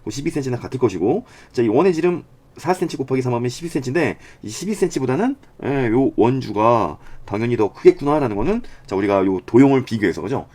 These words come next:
쉽게 알 수 있는 내용인 것이고, 자, 이번에는 이 원을 둘러싸는 요 사각형을 한번 생각해 봅니다.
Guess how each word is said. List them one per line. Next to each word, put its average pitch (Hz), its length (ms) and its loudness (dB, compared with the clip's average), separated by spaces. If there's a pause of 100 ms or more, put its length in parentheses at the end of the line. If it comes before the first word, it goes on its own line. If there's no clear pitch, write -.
쉽게 - 240 -4
알 98 120 -2
수 - 100 -8
있는 120 160 -2
내용인 110 240 -2
것이고, 95 440 -4 (240)
자, 151 240 2
이번에는 185 480 2 (1500)
이 147 100 2
원을 131 380 6
둘러싸는 123 580 2 (720)
요 101 180 0
사각형을 139 600 -4
한번 123 180 -4
생각해 95 300 -6
봅니다. 71 400 -12